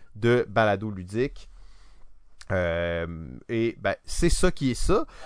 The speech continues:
Euh, on se revoit, ben là, on va faire l'épisode, hein, mais au moins, on voulait vous dire officiellement bonjour parce que, ben, bye bye, parce que des fois, à la fin de l'épisode, on dit comme, « Bye, ciao tout le monde », puis là, on raccroche.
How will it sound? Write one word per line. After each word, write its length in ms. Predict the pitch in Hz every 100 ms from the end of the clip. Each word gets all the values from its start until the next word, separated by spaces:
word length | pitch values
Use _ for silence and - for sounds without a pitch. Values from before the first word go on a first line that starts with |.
| - -
Euh, 340 | 98 98 98 -
on 140 | 139
se 100 | 131
revoit, 480 | 127 113 113 147 147
ben 180 | 113 95
là, 80 | 95
on 60 |
va 80 | 90
faire 160 | 110 98
l'épisode, 420 | 92 95 92 131
hein, 100 | 135
mais 180 | 107 90
au 100 | 87
moins, 160 | 95 104
on 80 | 95
voulait 180 | 104
vous 100 | 98
dire 320 | 101 113 135 110
officiellement 480 | - - 120 127
bonjour 460 | 120 110 104 123 131
parce 160 | 110 -
que, 420 | 104 98 95 92
ben, 140 | 90
bye 140 | 87 95
bye, 300 | 92 101 -
parce 160 | - -
que 80 |
des 120 | 95 92
fois, 260 | - 110
à 20 |
la 60 | 98
fin 120 | 117
de 60 | 101
l'épisode, 320 | 95 101 107
on 60 | 98
dit 60 |
comme, « 140 | - 175
Bye, 160 | 254
ciao 200 | 240 254
tout 100 | 240
le 100 | 269
monde », 120 | 190 185
puis 60 |
là, 80 | 117
on 100 | 101
raccroche. 480 | 95 95 - -